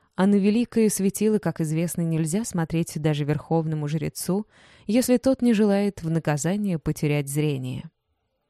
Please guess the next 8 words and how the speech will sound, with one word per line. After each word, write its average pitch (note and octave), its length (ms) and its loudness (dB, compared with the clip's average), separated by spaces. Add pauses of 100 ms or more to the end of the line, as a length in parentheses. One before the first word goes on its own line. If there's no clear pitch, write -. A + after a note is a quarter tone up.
(380)
Учитель A3+ 480 0
всегда G#3+ 400 0
был G3+ 160 2
словно F#3 400 0
солнце, F#3 580 -4
чистое E3 680 -2
и E3 220 0
совершенное. D3+ 960 -4